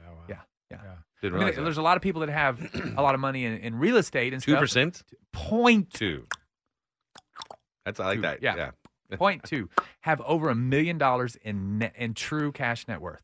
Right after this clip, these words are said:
Speaker 3: Oh, wow.
Speaker 2: Yeah.
Speaker 3: Okay.
Speaker 2: There are a lot of people that have some equity in real estate and all that sort of stuff, but that's,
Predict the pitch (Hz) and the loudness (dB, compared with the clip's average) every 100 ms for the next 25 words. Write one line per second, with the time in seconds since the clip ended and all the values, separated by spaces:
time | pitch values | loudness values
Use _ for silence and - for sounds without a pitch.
0 | 80 85 80 113 - 135 101 107 117 _ | -8 -4 -2 -4 -4 -6 -2 -4 -6 _
1 | 143 139 143 139 143 139 156 143 131 131 | 2 4 4 4 2 2 -4 -2 -4 -2
2 | 127 - 123 117 127 143 127 127 123 107 | -4 -4 -8 -4 -4 -4 -6 -4 -4 -4
3 | 107 95 131 127 120 131 120 113 107 98 | -6 -8 -6 -6 -4 -4 -4 -6 -8 -2
4 | 160 277 - 131 110 - 104 110 - 131 | -2 -2 -6 -6 -6 -6 -6 -6 -8 -2
5 | 147 151 | -2 -4